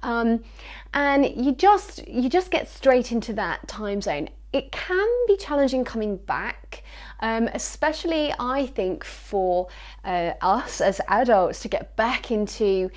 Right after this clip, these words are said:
um, rhythm of at home as opposed to holiday time zone. That can be a challenge sometimes coming back. And of course there are,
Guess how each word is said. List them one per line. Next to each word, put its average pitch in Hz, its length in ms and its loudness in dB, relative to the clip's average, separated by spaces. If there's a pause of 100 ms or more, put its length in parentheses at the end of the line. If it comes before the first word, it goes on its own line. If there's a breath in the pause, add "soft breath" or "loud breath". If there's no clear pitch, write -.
(280 loud breath)
um, 190 380 0
rhythm 208 280 4
of 180 240 -6
at 180 220 -4
home 196 460 0
as 175 100 -6
opposed 190 360 -6
to 175 200 -4
holiday 196 680 0
time 170 300 -8
zone. 220 220 -4
That 392 220 0
can 370 240 0
be 330 120 2
a - 20 -4
challenge 262 400 -4
sometimes 254 340 -8
coming 202 220 -8
back. 185 300 -4 (340 loud breath)
And 233 100 0
of 240 80 -2
course 233 280 4
there 220 280 4
are, 208 380 2